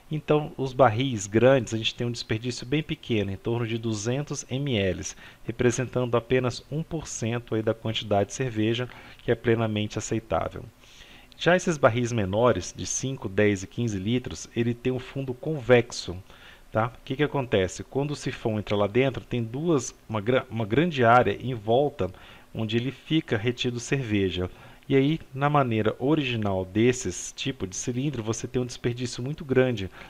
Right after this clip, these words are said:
na ordem de setecentos M L de desperdício, gerando aproximadamente sete por cento de desperdício. É bastante coisa, né? Já que você tem lá um, um cilindro lá de dez litros, tá perdendo setecentos M L,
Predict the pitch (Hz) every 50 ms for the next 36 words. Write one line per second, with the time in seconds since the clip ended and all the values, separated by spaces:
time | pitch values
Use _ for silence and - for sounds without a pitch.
0 | - - - - 113 110 110 110 117 123 127 123 123 120 123 127 123 123 123 123
1 | 131 127 - - - - - - - - - - 147 123 117 - 123 - - -
2 | 147 156 175 175 - 175 156 - 120 139 147 147 139 123 113 113 120 120 123 123
3 | 120 123 117 - - - 147 147 120 110 104 98 - - - 90 - - - -
4 | - - - - - - 110 107 120 123 123 - - - 143 147 - - 151 135
5 | 131 123 123 113 110 113 120 123 120 - 113 - - - 135 156 180 - - -
6 | - 117 - - - 120 113 - 113 107 104 - - - 120 104 98 87 87 85
7 | 85 - - 95 - - - - - - - - 110 107 110 117 - - - 135
8 | 139 - - - - 180 147 131 110 107 104 107 110 113 - 117 117 - - -
9 | - - 117 - - 120 110 104 104 104 101 101 - - - - - - - 110
10 | - - - 117 110 113 117 107 110 107 107 104 104 95 98 92 101 120 127 135
11 | 117 107 110 117 110 - - 95 - - - 104 - - 120 101 101 104 110 110
12 | 107 95 - - 107 98 - - - 127 123 117 - 110 101 95 98 98 101 113
13 | 143 156 120 92